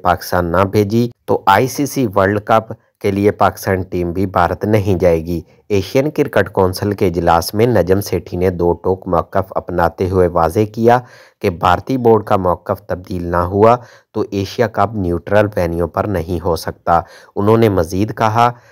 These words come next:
कि भारत ने अपनी क्रिकेट टीम पाकिस्तान ना भेजी तो पाकिस्तान टीम भी भारत नहीं जाएगी।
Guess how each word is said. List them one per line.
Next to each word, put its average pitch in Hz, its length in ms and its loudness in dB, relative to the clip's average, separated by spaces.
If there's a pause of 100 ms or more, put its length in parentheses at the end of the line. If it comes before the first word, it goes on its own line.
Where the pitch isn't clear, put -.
(160)
कि 101 80 -2 (120)
भारत 90 360 2
ने 127 160 2 (120)
अपनी 98 340 -2 (100)
क्रिकेट 87 400 -4
टीम 107 280 -2
पाकिस्तान 90 480 0
ना 85 200 0
भेजी 101 400 0 (300)
तो 101 80 2 (100)
पाकिस्तान 101 480 2
टीम 87 240 -4
भी 95 180 -2
भारत 87 360 -2
नहीं 95 300 -2
जाएगी। 82 540 0